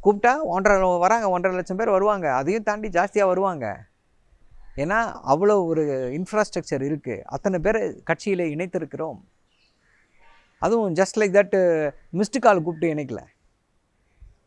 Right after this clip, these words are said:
மனுக்கள் வாங்கி, விசாரித்து, அவங்கள இன்டர்வியூ பண்ணி, அண்ணனே உட்காந்து இன்டர்வியூ பண்ணியிருக்காரு. இன்டர்வியூ, அ, அதை விட கீழே இருக்கவங்கன்னா ஃபோன்ல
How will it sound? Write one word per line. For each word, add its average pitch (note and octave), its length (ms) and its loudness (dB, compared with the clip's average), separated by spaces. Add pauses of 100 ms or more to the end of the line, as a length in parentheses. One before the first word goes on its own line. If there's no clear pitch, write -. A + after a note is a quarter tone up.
(200)
மனுக்கள் F#3 560 2
வாங்கி, F3 800 0
விசாரித்து, F3+ 720 2 (220)
அவங்கள E3 200 0 (160)
இன்டர்வியூ A#3 400 8
பண்ணி, F3+ 360 0 (1120)
அண்ணனே A3 420 2 (160)
உட்காந்து G#3 300 2
இன்டர்வியூ G3+ 280 2
பண்ணியிருக்காரு. D3 460 -4 (1700)
இன்டர்வியூ, G3 480 6
அ, D3 460 4
அதை E3+ 280 6
விட G#3+ 140 6
கீழே A3+ 280 4
இருக்கவங்கன்னா F#3 400 0 (100)
ஃபோன்ல A#3+ 240 0